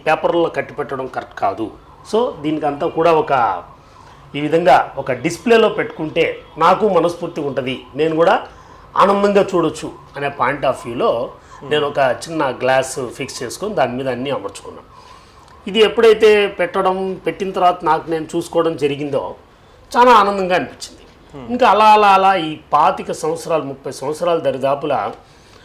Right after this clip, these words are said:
Speaker 1: ఒక్కొక్క దగ్గర ఎక్కడైనా కనపడ్డప్పుడు, "ఈ బొమ్మ మన దగ్గర లేదు కదా, ఇది మన డిస్‌ప్లేలో మన టేబుల్ మీద ఉంటే బాగుంటుంది" అని తేవడం, ఒక్కొక్క బొమ్మ తెచ్చుకున్నప్పుడు ఒక్కొక్క చిన్న చిన్న మలుపులు జరగడం కూడా జరిగింది నా జీవితంలో.
Speaker 2: Hmm.
Speaker 1: So, ఈ విధంగా ఇది గమనించిన నా ఫ్రెండ్స్, నా వెల్ విషర్స్,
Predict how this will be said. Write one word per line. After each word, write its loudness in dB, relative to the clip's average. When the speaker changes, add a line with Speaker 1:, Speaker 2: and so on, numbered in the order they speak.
Speaker 1:
ఒక్కొక్క 2
దగ్గర 4
ఎక్కడైనా 0
కనపడ్డప్పుడు, -4
"ఈ -10
బొమ్మ -4
మన -6
దగ్గర -4
లేదు -2
కదా, -6
ఇది -8
మన -8
డిస్‌ప్లేలో -6
మన -6
టేబుల్ -8
మీద -8
ఉంటే -8
బాగుంటుంది" -10
అని -6
తేవడం, 2
ఒక్కొక్క 0
బొమ్మ -2
తెచ్చుకున్నప్పుడు -4
ఒక్కొక్క -8
చిన్న -8
చిన్న -8
మలుపులు -4
జరగడం 0
కూడా -6
జరిగింది -12
నా -12
జీవితంలో. -18
Speaker 2:
Hmm. -18
Speaker 1:
So, 4
ఈ 0
విధంగా 0
ఇది 0
గమనించిన -4
నా -2
ఫ్రెండ్స్, -2
నా -2
వెల్ -2
విషర్స్, -8